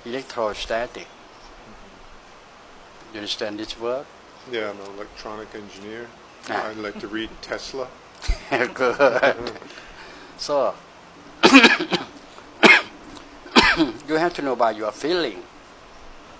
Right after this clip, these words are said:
Speaker 1: Like this, like this. When they touch you, like this. How about you, feel it or not?
Speaker 2: How I feel?
Speaker 1: Uh-huh.
Speaker 2: I feel okay.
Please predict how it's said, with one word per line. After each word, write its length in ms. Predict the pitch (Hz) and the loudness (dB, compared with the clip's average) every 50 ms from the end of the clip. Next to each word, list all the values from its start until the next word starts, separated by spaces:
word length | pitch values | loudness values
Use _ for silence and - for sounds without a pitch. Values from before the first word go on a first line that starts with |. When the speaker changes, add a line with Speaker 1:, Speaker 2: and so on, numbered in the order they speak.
| - - - - - - - - - - - - - - - 120 - - - - | -20 -20 -20 -20 -20 -20 -20 -20 -20 -20 -20 -20 -20 -20 -20 -20 -20 -20 -20 -14
Speaker 1:
Like 240 | 110 107 107 110 - - - 101 | -4 -2 -2 -2 -2 -8 -10 -6
this, 420 | 117 127 156 151 107 - - - - | -4 -2 -2 -2 -2 -4 -8 -12 -2
like 260 | 101 101 104 101 - - | 0 0 0 0 -4 -6
this. 220 | 117 113 110 - - - - - - - - - - - - - - - - - - | -6 -4 -4 -6 -10 -14 -18 -18 -18 -18 -20 -20 -20 -20 -20 -20 -20 -20 -20 -20 -16
When 120 | - 104 104 | -14 -12 -12
they 100 | 107 107 | -12 -12
touch 380 | - - - 131 - - - - | -12 -2 0 0 0 0 -2 -2
you, 240 | 147 147 156 165 170 - - - - | -2 -4 -6 -8 -10 -16 -20 -20 -10
like 200 | - 110 123 - - | -6 -6 -6 -6 -6
this. 360 | - 160 175 - - - - - 160 113 92 - - - - - - - - - - - - - - - - - - - - - - - - - - - - - - - - - - - - 123 113 104 101 - - - - - - - - - | -8 -8 -8 -10 -14 -16 -18 -18 -18 -18 -18 -20 -20 -20 -20 -20 -20 -20 -20 -20 -20 -20 -20 -20 -20 -20 -20 -20 -20 -20 -20 -20 -20 -20 -20 -20 -20 -20 -20 -20 -20 -20 -20 -20 -20 -20 -20 -20 -20 -20 -20 -20 -20 -20 -20 -20 -20 -20 -14 -8
How 100 | 117 117 | -8 -4
about 220 | 110 117 113 117 | 0 0 -2 0
you, 120 | 113 127 127 | -2 -8 -10
feel 220 | - 143 147 156 | -8 -6 -6 -6
it 180 | 170 180 175 - | -6 -6 -6 -4
or 140 | 139 107 | -4 -4
not? 180 | 104 101 92 - - - - - - - - - - - - - - - - - - - - - - - - - - 110 - - | -4 -6 -10 -14 -16 -20 -20 -20 -20 -20 -20 -20 -20 -20 -20 -20 -20 -20 -20 -20 -20 -20 -20 -20 -20 -20 -20 -20 -20 -18 -16 -14
Speaker 2:
How 60 | 110 | -14
I 320 | 101 101 101 - 110 104 101 | -14 -14 -14 -14 -14 -14 -14
feel? 380 | - - - 107 107 131 156 151 - - - - | -14 -12 -10 -10 -10 -10 -10 -14 -16 -20 -18 -10
Speaker 1:
Uh-huh. 480 | - 110 104 95 92 92 107 110 123 147 | -6 -6 -4 -4 -6 -8 -8 -8 -8 -8
Speaker 2:
I 440 | 175 160 - - - - - - 110 - - | -8 -10 -14 -16 -18 -18 -18 -18 -18 -18 -12
feel 120 | - 135 123 107 92 - | -10 -8 -8 -8 -10 -12
okay. 320 | - - 101 98 104 113 | -12 -12 -10 -10 -10 -10